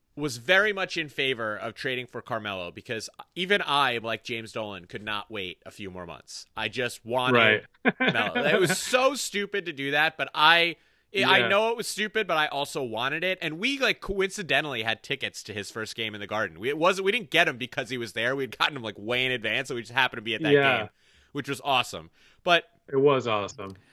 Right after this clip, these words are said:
Speaker 1: I was fully in favor of that. And then I also turned on Melo and the franchise because I was super frustrated in twenty thirteen, 'cause I was just like, "Yeah, no, we're pretty good. Twenty twelve, twenty thirteen, we're like, we're good, but we're not gonna compete with the Heat, really, and we can't even get past Indiana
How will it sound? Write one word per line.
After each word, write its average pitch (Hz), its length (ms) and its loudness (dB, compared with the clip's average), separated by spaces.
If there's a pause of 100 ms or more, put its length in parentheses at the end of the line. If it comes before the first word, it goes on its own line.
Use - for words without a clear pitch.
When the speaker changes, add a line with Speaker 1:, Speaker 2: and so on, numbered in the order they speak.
(160)
Speaker 1:
I 180 140 8
was 185 160 2
fully 262 360 -2
in 247 80 0
favor 180 360 -2
of 131 80 -4
that. 131 280 2 (240)
And 180 160 0
then 262 220 4
I 185 180 4
also 147 680 0 (340)
turned 262 380 -2
on 147 180 2
Melo 131 400 0
and 135 140 -6
the 127 40 -8
franchise 135 680 0
because 135 260 -8
I 139 140 2
was 131 200 -4
super 214 380 -4
frustrated 127 800 -2 (420)
in 151 140 -2
twenty 156 260 -4
thirteen, 151 560 -4
'cause 143 140 -10
I 139 80 0
was 139 100 -4
just 143 160 -14
like, 160 180 -4
"Yeah, 247 200 2
no, 254 180 -2
we're 208 140 -2
pretty 233 180 -10
good. 214 260 0
Twenty 208 200 -4
twelve, 214 200 -6
twenty 202 200 -10
thirteen, 202 340 -6
we're 175 80 -10
like, 170 160 -4
we're 175 100 -4
good, 196 440 -2
but 170 100 -6
we're 151 80 -6
not 170 280 2
gonna 202 120 -4
compete 156 380 -10
with 131 100 -12
the 123 60 -12
Heat, 113 260 -12
really, 107 240 -6
and 131 80 -6
we 135 80 -10
can't 165 240 -6
even 165 140 -8
get 143 120 -6
past 127 320 -4
Indiana 110 600 -6